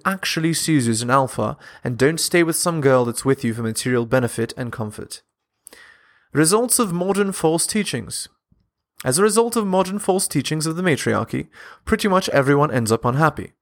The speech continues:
People deny their true natures and suffer in the long term as a consequence. If people would just acknowledge reality,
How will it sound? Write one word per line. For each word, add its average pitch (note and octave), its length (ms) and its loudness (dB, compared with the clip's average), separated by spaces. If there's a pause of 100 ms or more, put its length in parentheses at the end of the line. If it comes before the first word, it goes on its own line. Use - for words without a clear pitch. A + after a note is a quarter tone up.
(360)
People C#3 240 -2
deny B2 320 4
their B2 120 0
true B2 200 -2
natures A2+ 480 -2
and E3+ 100 -2
suffer F3 400 2
in A2+ 100 0
the A2+ 60 0
long A#2 240 2
term G#2+ 280 -2
as A#2 80 -2
a C#3 40 -2
consequence. - 640 -6 (540)
If D#3 120 2
people A3+ 280 2
would G#3 100 2
just F3+ 180 0
acknowledge E3 520 2
reality, D3 560 0